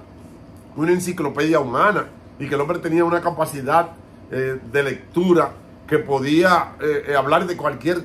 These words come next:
tema, eh, histórico, aparte de todo eso, bueno, pues él, él lo acompañó con una cruda mala palabra, y llegó a pegarse. Creo que llegó a pegarse más por las malas palabras que decía que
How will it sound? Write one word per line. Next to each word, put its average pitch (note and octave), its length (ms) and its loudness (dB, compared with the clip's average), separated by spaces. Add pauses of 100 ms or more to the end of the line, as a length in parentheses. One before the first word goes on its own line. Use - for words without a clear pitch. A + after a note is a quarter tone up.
(100)
tema, F3+ 420 -2 (100)
eh, B2 200 -6 (260)
histórico, G#3 760 0 (380)
aparte F#3 420 -2
de A3 100 0
todo G#3+ 360 0
eso, E3 240 -2
bueno, E3+ 240 2
pues D#3 240 0
él, F#3 220 -2
él F3+ 300 0
lo F3 140 0
acompañó C#3 880 -4 (180)
con C#3+ 240 -2
una F3 260 2
cruda G3+ 300 4
mala G3 220 2
palabra, D#3+ 340 0 (160)
y G3+ 120 -6
llegó D#3+ 300 -2
a E3 80 -2
pegarse. D#3+ 560 -4 (480)
Creo F#3+ 440 4
que D#3 100 -4
llegó D3 200 0
a F3+ 100 0
pegarse E3 420 0
más F#3 280 0
por D3+ 220 -2
las C3 200 -4
malas B2+ 240 -2
palabras D#3+ 420 0
que D3 80 -10
decía G#3 420 -6 (460)
que G3+ 320 -2